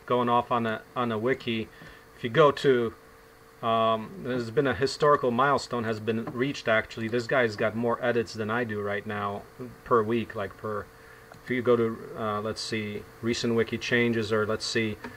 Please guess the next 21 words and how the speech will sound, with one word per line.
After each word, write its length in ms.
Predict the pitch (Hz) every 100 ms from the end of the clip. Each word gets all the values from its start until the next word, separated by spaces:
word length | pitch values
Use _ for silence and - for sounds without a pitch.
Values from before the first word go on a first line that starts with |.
| - -
special 360 | - 123 -
pa-, 240 | - 123 123 - -
pages, 480 | 120 120 120 110 117
active, 600 | 127 117 117 - 117 107 98 - - - - - - - - - - - -
active, 560 | 123 123 - 120 110 110
uh, 280 | 110 110
list 340 | 107 117 120 -
of 120 | 113
active 420 | 117 117 - 101
users. 800 | 110 135 139 110 107 107 107 -
Let's 160 | 107 -
see, 320 | 117 104 95 - -
I've 240 | 110 101
got, 220 | 110 107 -
I'm 180 | 110 107
recording 380 | 104 - 110 104
this. 260 | 104 - - - - - - - - - -
I'm 80 | 110
gonna 160 | 107
go 120 | 110 110
to 1120 | - 117 110 107 107 107 107 107 107 107